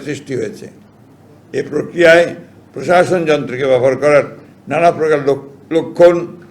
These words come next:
ও প্রমাণ ক্রমেই প্রকাশ পাচ্ছে, যা দেশ ও গণতন্ত্রের জন্যে মোটেই সুখকর নয়। জাতীয় ঐকমত্য কমিশন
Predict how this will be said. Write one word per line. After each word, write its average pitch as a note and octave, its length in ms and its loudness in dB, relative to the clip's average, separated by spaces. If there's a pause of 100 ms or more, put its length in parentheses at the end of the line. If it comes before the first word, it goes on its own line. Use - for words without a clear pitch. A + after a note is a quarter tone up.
(160)
ও - 60 -12
প্রমাণ E3 560 0 (500)
ক্রমেই E3 300 -2
প্রকাশ D3 420 -4
পাচ্ছে, C#3 400 -6 (400)
যা A#2+ 80 -10 (100)
দেশ E3+ 280 2
ও D#3+ 60 -4
গণতন্ত্রের C#3+ 580 -4
জন্যে C3 320 -4 (460)
মোটেই D#3 500 -2
সুখকর B2+ 560 -6
নয়। A2+ 300 -10 (380)
জাতীয় F3 400 4
ঐকমত্য F#3 600 -2
কমিশন D#3+ 560 -4